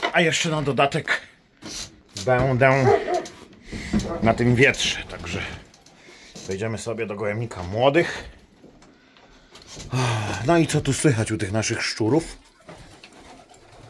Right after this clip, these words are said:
A słychać tyle, że prawdopodobnie kończymy. No, prawdopodobnie, no nie, no, na dziewięćdziesiąt dziewięć procent kończymy sezon gołębi młodych.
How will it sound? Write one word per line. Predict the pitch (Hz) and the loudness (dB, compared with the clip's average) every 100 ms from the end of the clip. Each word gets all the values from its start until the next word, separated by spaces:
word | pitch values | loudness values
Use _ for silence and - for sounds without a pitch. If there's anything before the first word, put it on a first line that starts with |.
| - - - - - - - | -20 -20 -20 -20 -14 -14 -4
A | 101 | -2
słychać | - 101 95 - | 4 4 4 2
tyle, | - 123 120 | 6 8 8
że | 85 98 107 104 - - - - - - - - - - - | 4 4 4 4 0 -8 -10 -10 -10 -10 -8 -8 -10 -12 -6
prawdopodobnie | - 127 120 127 117 117 | 2 4 4 4 4 4
kończymy. | 113 117 - 127 98 80 - - - - - - - - - - - - - | 0 0 2 2 0 -2 -6 -10 -12 -2 -2 -2 -6 -12 -16 -18 -14 -14 -12
No, | - | -6
prawdopodobnie, | 104 107 110 113 117 139 | -2 0 0 0 0 -2
no | 165 | 0
nie, | 170 165 | 6 6
no, | 160 | 8
na | 127 | 6
dziewięćdziesiąt | 98 107 104 110 | 4 0 0 0
dziewięć | 98 101 - | 0 -2 2
procent | 113 98 87 | 2 2 -2
kończymy | - 95 - 101 85 - - | -4 -4 0 2 0 -4 -8
sezon | - 95 92 87 | -2 0 0 -2
gołębi | 92 87 78 - - - - - - - - | -2 -2 -6 -12 -20 -20 -20 -20 -20 -20 -6
młodych. | 90 101 104 92 - | 4 8 8 6 0